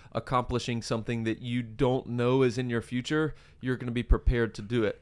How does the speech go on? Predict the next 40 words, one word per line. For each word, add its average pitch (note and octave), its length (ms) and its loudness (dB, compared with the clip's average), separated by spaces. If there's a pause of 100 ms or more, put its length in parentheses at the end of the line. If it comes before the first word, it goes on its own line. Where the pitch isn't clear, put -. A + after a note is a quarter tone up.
And B2+ 160 -2
sometimes F3 400 -2
we B2+ 120 0
forget A2+ 480 0
that A2 240 4 (320)
this C3 180 2
type C#3+ 200 2
of A#2+ 100 -2
exercise, A#2 760 2
we C3+ 140 0
don't D#3 180 4
do D#3+ 100 2
toes C#3+ 320 2
to C#3 60 -10
bar B2+ 240 4
so C3 160 -2
that B2 140 0
you B2+ 160 -6
can A#2+ 300 -2 (280)
leave B2+ 380 2
the B2+ 80 -4
gym B2+ 280 -2
and A#2 120 -4
go B2+ 120 0
do B2 120 0
toes C3+ 260 2
to - 80 -14
bar. G#2 220 0
No B2+ 200 0
one D#3+ 300 0 (100)
ever C3+ 460 2
is A#2+ 220 0
going C#3 300 0
to C3+ 160 -6
need, C3 280 0
un-, D3 260 -4
the, C#3+ 260 0
the C#3 180 -4
most, D3 320 -2 (680)
like, D3 260 0